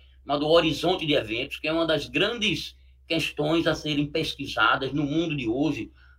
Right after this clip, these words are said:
para confirmar algumas, alguns conceitos da, da física, ou da relatividade, ou da física quântica, né?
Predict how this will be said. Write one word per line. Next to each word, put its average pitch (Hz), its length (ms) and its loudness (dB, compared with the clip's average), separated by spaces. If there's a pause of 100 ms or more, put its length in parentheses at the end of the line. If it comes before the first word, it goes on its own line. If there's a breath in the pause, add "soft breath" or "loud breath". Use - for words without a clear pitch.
para 165 260 2
confirmar 156 960 2
algumas, 147 880 0 (320)
alguns 147 300 -4
conceitos 147 500 0
da, 123 220 0
da 117 120 0
física, 147 480 -4
ou - 80 -12
da 101 280 -4
relatividade, 113 720 -2
ou - 80 -6
da - 80 -10
física - 360 -10
quântica, 120 320 -10
né? - 120 -18